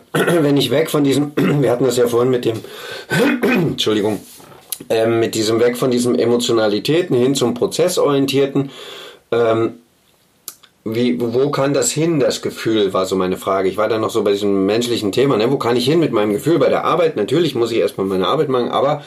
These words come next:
äh, und jetzt kam so dein Stichwort Bauchgefühl, ja? Der Vertrieb soll ein Bauchgefühl haben, statt sich hinter Modellen zu verstecken. Ähm, <clears throat> verstehe ich das denn richtig, dass du auch sagst,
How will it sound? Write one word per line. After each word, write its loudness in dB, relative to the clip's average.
äh, 2
und 2
jetzt 0
kam 0
so 0
dein 2
Stichwort -2
Bauchgefühl, -2
ja? 0
Der -2
Vertrieb -2
soll 0
ein 0
Bauchgefühl -2
haben, -2
statt 0
sich 0
hinter 0
Modellen 2
zu -4
verstecken. 0
Ähm, 4
<clears throat> 4
verstehe 2
ich 0
das -2
denn 2
richtig, 2
dass 0
du 2
auch 0
sagst, -2